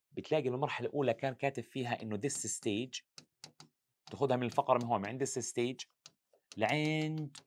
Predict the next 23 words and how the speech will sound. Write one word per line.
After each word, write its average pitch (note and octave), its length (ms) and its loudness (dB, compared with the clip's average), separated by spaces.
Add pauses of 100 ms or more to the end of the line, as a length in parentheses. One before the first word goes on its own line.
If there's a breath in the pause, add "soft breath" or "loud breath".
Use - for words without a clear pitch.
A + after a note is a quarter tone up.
(160)
نقطة. - 420 -2 (480 soft breath)
ليش؟ D#3+ 440 4
لأنه A#2 120 -2
فيها C#3 200 2
خمسة C#3+ 360 0
بالمية. B2+ 460 -2 (500 soft breath)
المرحلة D#3 320 2
الأولى D#3 180 4
كانت C#3+ 260 -2
أقل D3+ 320 2
مرحلة C#3+ 420 4
بتعمل C3+ 560 0
mix - 240 4
up B2+ 160 2
لل B2+ 260 2 (480)
young B2 380 2
adults C3 540 -2 (380)
of A#2+ 80 4
sleeping A#2 600 -4
time. C#2+ 120 -8 (2750 soft breath)
سؤال A3+ 200 12
رقم G#3+ 240 10
أربعة، B2 440 8